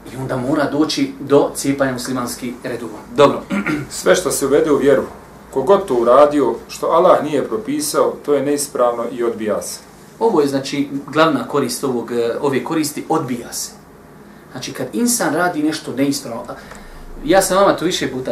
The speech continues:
Speaker 1: pojašnjavao. Nekad ljudi nama kažu: "Vi ste kao hrabri", ono, u smislu, želi da se malo, e, ismija i s tobom. Vidiš čovjeka klanja, ne ispravlja leđa, žuri i ti kažeš: "Poslanik je rekao za takav namaz neispravan." "A, vi, vehabije, vi sad,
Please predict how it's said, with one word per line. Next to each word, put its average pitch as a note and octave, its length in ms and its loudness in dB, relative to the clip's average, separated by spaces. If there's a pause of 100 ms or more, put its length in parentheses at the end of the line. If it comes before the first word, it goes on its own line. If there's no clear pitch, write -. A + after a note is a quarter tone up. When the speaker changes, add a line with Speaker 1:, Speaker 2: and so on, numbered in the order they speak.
Speaker 1:
pojašnjavao. - 400 -12 (120)
Nekad D3 320 -4
ljudi E3+ 140 0
nama D3+ 160 2 (120)
kažu: C#3 280 -4 (100)
"Vi D3+ 140 -4
ste - 240 -6
kao A#2 260 -2
hrabri", D3+ 760 2
ono, C3+ 200 4
u C3 40 2
smislu, D#3 460 -2 (220)
želi E3 280 4
da D3 120 6
se D3 160 2
malo, D3 360 8 (220)
e, B2+ 200 2
ismija D#3+ 420 2
i D3 60 2
s - 120 0
tobom. A#2+ 260 0 (640)
Vidiš A3 280 2
čovjeka G3 300 8
klanja, G#3 300 8
ne F#3 120 4
ispravlja D3+ 400 4
leđa, D#3+ 420 4
žuri G3+ 340 2
i - 100 -2
ti G3+ 140 -4
kažeš: G3 380 4
"Poslanik A3+ 540 4
je G#3 60 10
rekao A3 200 10
za F3 160 2
takav G3+ 340 6
namaz F3+ 320 4
neispravan." A#2+ 520 -2 (340)
"A, C4 440 12 (100)
vi, A#3 360 2
vehabije, G#3+ 640 10
vi A#3+ 220 4
sad, C4 300 8